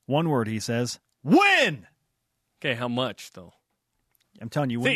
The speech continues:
Speaker 1: win,
Speaker 2: see, from the
Speaker 1: win the
Speaker 2: player
Speaker 1: opening
Speaker 2: perspective,
Speaker 1: two.
Speaker 2: it's like, "Listen, we're gonna try and win all five." Well, of course you are.
Speaker 1: If B Y U wins the opening two games,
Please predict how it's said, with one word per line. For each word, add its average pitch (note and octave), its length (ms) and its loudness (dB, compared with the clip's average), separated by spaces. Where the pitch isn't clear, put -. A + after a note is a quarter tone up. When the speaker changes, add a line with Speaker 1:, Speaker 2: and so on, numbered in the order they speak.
Speaker 1:
win, - 80 -20
Speaker 2:
see, C4+ 140 -2
from C4 180 0
the A#3+ 40 0
Speaker 1:
win G3+ 120 0
the C4+ 60 4
Speaker 2:
player D#4 80 2
Speaker 1:
opening G#3 260 2
Speaker 2:
perspective, G#3 220 4
Speaker 1:
two. A3 40 4
Speaker 2:
it's E3+ 100 -2
like, D3 180 2
"Listen, D#3 300 -2
we're C3+ 120 -4
gonna D#3 140 -2
try D3+ 160 -2
and D3 100 -4
win C#3 120 -2
all A#2+ 80 -2
five." G#2 240 -8
Well, E3+ 140 0
of D3+ 100 -2
course F3+ 240 -2
you A2 80 -10
are. F2+ 120 -18
Speaker 1:
If C#3+ 220 -4
B F3+ 140 0
Y G#3+ 140 4
U G#3+ 160 0
wins D#3 380 0
the C#3 140 -2
opening D#3 380 -2
two D#3 140 -2
games, C3+ 500 -4